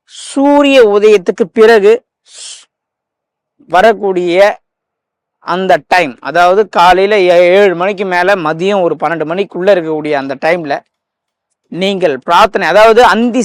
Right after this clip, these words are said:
சாயிற நேரம் வேண்டாம், அதாவது மதியத்துக்கு மேல இல்ல, காலையில்,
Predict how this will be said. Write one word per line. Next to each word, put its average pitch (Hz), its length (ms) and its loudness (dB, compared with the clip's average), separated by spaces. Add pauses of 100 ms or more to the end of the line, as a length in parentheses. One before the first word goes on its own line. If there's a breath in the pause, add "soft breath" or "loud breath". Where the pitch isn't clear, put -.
(120)
சாயிற 240 340 4
நேரம் 202 300 0
வேண்டாம், 147 320 -6
அதாவது 175 320 -2
மதியத்துக்கு 196 420 -2
மேல 190 240 2
இல்ல, 127 240 -4 (460)
காலையில், 233 640 2